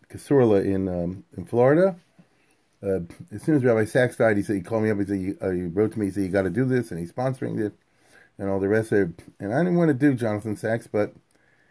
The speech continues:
he really put me, a pressure on me. And so, for better or worse, I'll say a few words. Uh, sim-, not because of anything against Rabbi Sachs,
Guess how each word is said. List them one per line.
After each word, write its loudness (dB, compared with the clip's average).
he -8
really 4
put -2
me, 0
a 0
pressure -4
on 0
me. -2
And -6
so, -2
for -6
better 4
or 4
worse, 2
I'll -2
say -4
a -2
few 0
words. 0
Uh, -2
sim-, 0
not 6
because 4
of 4
anything 2
against 0
Rabbi 0
Sachs, -2